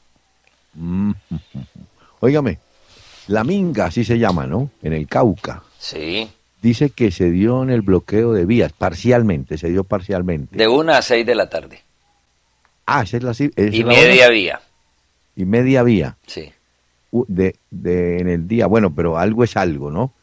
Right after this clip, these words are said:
Speaker 1: Pero es
Speaker 2: Co-
Speaker 1: como un gesto, como diciéndole al gobierno, "Mire, como usted me dijo que no volvía a hablar,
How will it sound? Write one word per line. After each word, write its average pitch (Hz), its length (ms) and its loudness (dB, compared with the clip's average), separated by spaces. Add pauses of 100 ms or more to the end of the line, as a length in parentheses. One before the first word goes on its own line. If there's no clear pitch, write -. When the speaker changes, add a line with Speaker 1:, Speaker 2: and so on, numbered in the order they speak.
(200)
Speaker 1:
Pero 113 140 0
es - 60 -4
Speaker 2:
Co- - 80 -4
Speaker 1:
como 160 200 2
un 151 120 -2
gesto, 143 420 0
como 104 460 2 (260)
diciéndole 123 400 -2
al 127 60 -2
gobierno, 123 320 0
"Mire, 113 440 -2
como 104 200 -2
usted 98 180 -2
me 143 100 -2
dijo 135 160 2
que 127 140 -2
no 104 80 2
volvía 120 320 4
a - 20 4
hablar, 104 360 2